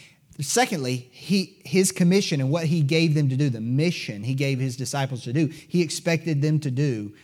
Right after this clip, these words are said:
despite the faults that they had. And you know what? That's, that, do we all not serve God in a way that's very faulty? It's just, it, it's like, it's like Jacob when he was,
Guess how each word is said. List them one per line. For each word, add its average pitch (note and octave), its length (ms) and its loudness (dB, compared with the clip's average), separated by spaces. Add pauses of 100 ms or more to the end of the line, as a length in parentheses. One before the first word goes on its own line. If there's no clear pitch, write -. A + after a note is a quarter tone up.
(160)
despite F3+ 640 -4
the A#2+ 60 -4
faults - 480 -8
that G#2+ 160 -12
they G#2 140 -12
had. G2+ 420 -14 (1900)
And C3 100 -4
you - 20 0
know D#3 100 2
what? D#3+ 140 0
That's, E3+ 280 -2 (280)
that, C#3 300 -4
do D3 100 4
we G3 220 2
all F3 240 0
not D#3 220 -2
serve D3 340 -4
God C3+ 400 -2
in B2+ 140 -6
a A#2 40 -6
way B2+ 300 -4
that's A2 240 -12
very A#2+ 240 -4
faulty? A#2 500 -12 (1120)
It's A#2+ 140 -10
just, - 380 -8 (280)
it, A#2+ 200 -8
it's D3 200 -4
like, D#3 280 0
it's C#3+ 180 -6
like D#3 180 0
Jacob C#3+ 460 4
when C3 120 -4
he C3 120 0
was, B2 180 -4